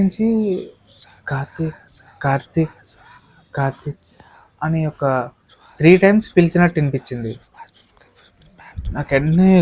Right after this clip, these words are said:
గూస్ బంప్స్ వచ్చినట్టు, లైక్ ఒక వియర్డ్ ఫీలింగ్ ఉంటది కదా, "ఈ టైంలో ఎవర్రా?" అని ఒక ఫీలింగ్ ఉంటది కదా, నాకు అది అనిపించింది. సడన్‌గా "ఈ టైంలో ఎవర్రా?" అంటే నాకు మార్నింగ్ అంతా నేను వెనక్కి తిరిగి చూసేవాడిని కదా, నాకు ఇప్పుడు ఆ ధైర్యం కూడా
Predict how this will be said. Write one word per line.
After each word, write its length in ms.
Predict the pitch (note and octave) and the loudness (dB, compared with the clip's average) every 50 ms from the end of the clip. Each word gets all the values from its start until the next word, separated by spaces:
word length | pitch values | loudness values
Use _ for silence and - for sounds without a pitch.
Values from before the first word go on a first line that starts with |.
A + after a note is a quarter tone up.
| D#3 D#3 - | 2 0 0
గూస్ 200 | - C#3+ D3+ D#3 D#3+ | 0 2 2 4 4
బంప్స్ 220 | F3 F3+ F3 F3 E3+ D#3+ | 4 4 4 4 2 2
వచ్చినట్టు, 380 | D#3+ - E3 D#3+ D#3+ D#3 - D3 C#3+ | 0 0 -2 -4 -4 -2 -2 -2 -2
లైక్ 240 | C#3 C3 - - C#3 C3+ C3 - - - _ - _ - - - _ _ _ - - _ _ _ _ - - - - _ _ _ _ _ _ _ _ _ - - C#3+ | -2 -2 -4 -6 -6 -6 -6 -8 -12 -16 _ -20 _ -20 -20 -20 _ _ _ -20 -20 _ _ _ _ -20 -20 -20 -20 _ _ _ _ _ _ _ _ _ -10 -10 -4
ఒక 100 | - D3+ C#3+ C#3 C#3 C3+ C#3+ | 2 4 6 6 6 6 4
వియర్డ్ 280 | C#3 D3 E3 F#3 F3+ - - | 4 6 6 4 4 2 4
ఫీలింగ్ 280 | F3+ E3+ F3 F3 E3+ E3 | 4 6 6 6 4 4
ఉంటది 220 | D#3 D3+ D#3 C#3 C#3 C3+ | 2 2 0 -2 -2 -4
కదా, 140 | B2+ C#3+ D3+ D3+ C#3+ C3+ C3 | -4 -4 -4 -4 -4 -6 -8
"ఈ 20 | C3+ C3 | -8 -6
టైంలో 260 | D3 C#3 C#3 C#3+ C#3 C3+ B2+ | -4 -4 -4 -2 -2 -4 -4
ఎవర్రా?" 380 | C3 C3+ C3 C3+ C3 C3+ C3 C3 - _ _ _ _ _ _ _ - - | -4 -6 -10 -8 -8 -8 -8 -8 -10 _ _ _ _ _ _ _ -10 -8
అని 120 | D3 C#3 C3+ B2+ | -6 -6 -6 -6
ఒక 80 | - - - | -8 -8 -4
ఫీలింగ్ 260 | D3 D3+ E3+ F3 E3 D3+ | -2 0 2 2 2 0
ఉంటది 180 | C#3+ C3 B2+ B2+ B2 | -2 -4 -6 -6 -6
కదా, 160 | B2 C#3+ F3 A3 B3+ - _ _ _ _ _ - | -6 -4 -6 -8 -10 -12 _ _ _ _ _ -6
నాకు 180 | D#3+ D#3 D3+ E3 | -2 0 2 4
అది 80 | D3+ D#3+ | 4 4
అనిపించింది. 500 | D#3 D#3+ G3 F#3+ F#3 - C#3 C3 B2 A#2+ - - - D3 - - - - | 4 4 2 2 0 -2 -8 -8 -8 -8 -10 -12 -16 -20 -18 -18 -16 -12
సడన్‌గా 420 | - A#2+ A2+ C3 D3 D#3+ D#3+ D#3+ E3 D3+ C#3+ | -10 -8 -8 -6 -6 -6 -6 -4 -4 -4 -4
"ఈ 40 | C#3+ - | -4 -2
టైంలో 240 | D#3 D3+ D3+ D3+ D3+ C#3+ | -2 0 0 0 0 -2
ఎవర్రా?" 240 | C#3 C#3+ C#3+ D3+ G#2 C3 | -2 -4 -4 -2 -2 -2
అంటే 140 | - - F#3+ F#3 F#3 | 0 2 2 4 2
నాకు 200 | E3+ F3+ G3 F#3+ F#3+ F3+ - _ _ _ _ _ _ _ _ - C#3+ | 2 2 2 2 2 2 -2 _ _ _ _ _ _ _ _ 2 4
మార్నింగ్ 340 | C#3 D3+ E3 F#3+ G3+ G3 G3 G3 | 4 6 6 4 4 4 4 2
అంతా 140 | F#3+ - G#3+ G3+ G#3 | 4 4 4 4 6
నేను 140 | G3+ F#3+ F#3 D#3+ D3+ | 6 6 4 4 4
వెనక్కి 260 | D3 D3+ D#3+ - - F#3 - | 4 2 2 2 0 2 4
తిరిగి 180 | F#3+ F#3+ F#3 F3 - | 4 4 4 4 4
చూసేవాడిని 380 | F3 E3+ - F3 D#3 C#3 C3+ B2+ C3+ | 2 2 4 2 2 2 0 -2 -4
కదా, 180 | B2+ C3 C#3+ F3+ G#3 A3+ - _ _ _ _ - | -2 -2 -2 -2 -2 -6 -8 _ _ _ _ -4
నాకు 140 | D3 C#3+ - D3+ | -4 -2 0 0
ఇప్పుడు 160 | C#3 - D3 C#3+ | 0 2 2 2
ఆ 40 | C3+ C3+ C#3+ | 2 2 2
ధైర్యం 260 | C#3 D3 E3 F#3+ F#3+ F#3 | 2 4 4 4 4 4
కూడా 120 | G3 F#3 | 2 2